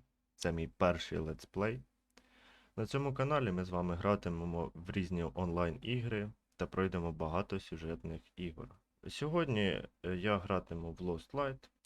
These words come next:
Lost Light — це гра клон Таркова, тобто китайська і безкоштовна його версія. Суть гри —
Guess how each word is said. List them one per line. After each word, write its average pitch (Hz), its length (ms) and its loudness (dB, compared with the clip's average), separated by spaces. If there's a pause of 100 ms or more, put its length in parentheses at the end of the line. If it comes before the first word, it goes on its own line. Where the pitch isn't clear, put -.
(120)
Lost 104 300 0
Light — 101 200 6
це 85 140 -2
гра 87 240 2
клон 82 340 -4
Таркова, 113 600 -2 (180)
тобто - 300 -6
китайська 123 600 -2
і 98 40 -2
безкоштовна 90 720 -2
його 80 300 -2
версія. - 460 -6 (640)
Суть 147 260 -4
гри — 156 400 4